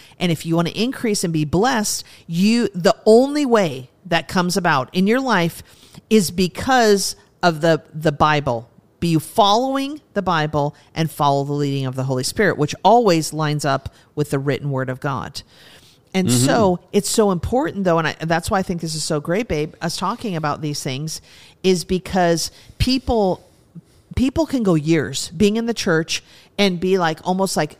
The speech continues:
Speaker 1: frustrated with, this is so sad to me, very frustrated and not understanding, "Well, you know, Lord, we, we feel like we're believing your word. Why aren't we increasing?" And yet they won't make some of these adjustments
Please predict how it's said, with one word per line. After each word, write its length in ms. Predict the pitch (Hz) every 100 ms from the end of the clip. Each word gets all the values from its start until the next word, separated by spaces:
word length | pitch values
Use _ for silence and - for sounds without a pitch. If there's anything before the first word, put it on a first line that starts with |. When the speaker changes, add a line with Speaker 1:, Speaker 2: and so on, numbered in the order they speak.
| -
Speaker 1:
frustrated 640 | - 214 233 302 - 226 190
with, 200 | 202 196
this 160 | 269
is 140 | 285 254
so 140 | 277
sad 280 | 254 269 277
to 40 | 202
me, 140 | 156 - - 175
very 240 | 208 254
frustrated 540 | - 262 254 247 226
and 100 | 156
not 180 | 196 190
understanding, 720 | 202 202 196 240 262 226 190 - -
"Well, 160 | - 202
you 80 | 214
know, 80 | 202
Lord, 320 | 190 220 214
we, 180 | 208 160
we 220 | 180 196
feel 180 | 220 214
like 140 | 214
we're 100 | 185
believing 380 | 175 180 214 208
your 100 | 190
word. 240 | 180 170
Why 140 | 170 180
aren't 100 | 143
we 140 | 180
increasing?" 600 | 160 196 190 156 - 127 -
And 120 | 196
yet 200 | 202 202
they 100 | 208
won't 320 | 185 180 208 -
make 220 | 190 175
some 180 | 202 190
of 80 |
these 160 | 180 156
adjustments 800 | 147 - 226 - 185 160 -